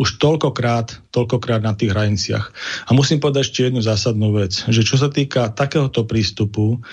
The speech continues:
k občanom, žiadna iná európska krajina z tých dvadsiatich siedmich, ktorými sme v tom spoločenstve Európskej únii,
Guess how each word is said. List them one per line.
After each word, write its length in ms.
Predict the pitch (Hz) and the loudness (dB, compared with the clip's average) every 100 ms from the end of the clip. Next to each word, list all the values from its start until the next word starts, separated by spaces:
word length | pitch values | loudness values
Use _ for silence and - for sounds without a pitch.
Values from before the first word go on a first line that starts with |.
| - - - - | -16 -16 -6 2
k 40 | |
občanom, 720 | 113 - 123 117 120 131 127 - | 2 2 2 2 2 0 -2 -4
žiadna 560 | 107 135 156 151 139 - | 0 2 2 0 -2 -2
iná 480 | 120 98 101 104 - 135 | -2 -2 -6 -10 -4 0
európska 480 | 131 123 - - | 2 2 -2 -2
krajina 480 | 104 104 101 101 95 92 | -2 0 0 0 0 -2
z 120 | - | 0
tých 60 | 127 | 0
dvadsiatich 560 | 120 127 - 139 139 139 | 2 0 2 0 0 -2
siedmich, 560 | - 110 104 95 95 - | 0 0 2 0 -4 0
ktorými 320 | 127 127 131 | 2 2 0
sme 240 | 113 127 | 0 -2
v 80 | 110 | 0
tom 140 | 117 113 | 0 0
spoločenstve 800 | - - 117 110 107 - 101 107 - _ _ - | 0 0 2 2 -2 0 -2 -2 -4 _ _ -14
Európskej 640 | - - 117 113 - - | -4 2 4 4 0 2
únii, 320 | 107 107 104 | 4 4 2